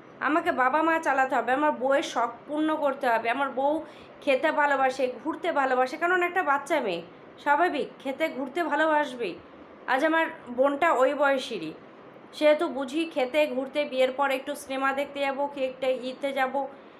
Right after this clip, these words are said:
এগুলো কোনো দিন দেখেছো? বউকে নিয়ে "চলো টোটোতে করে একটু সিনেমা দেখে আসি", কি "চলো আমরা এখান থেকে একটু ঘুরে আসি"।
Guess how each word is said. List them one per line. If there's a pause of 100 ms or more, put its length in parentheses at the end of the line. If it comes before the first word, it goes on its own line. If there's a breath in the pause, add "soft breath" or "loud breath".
এগুলো
কোনো
দিন
দেখেছো?
বউকে
নিয়ে
"চলো
টোটোতে
করে
একটু
সিনেমা
দেখে
আসি", (540 loud breath)
কি
"চলো
আমরা
এখান
থেকে
একটু (160)
ঘুরে
আসি"।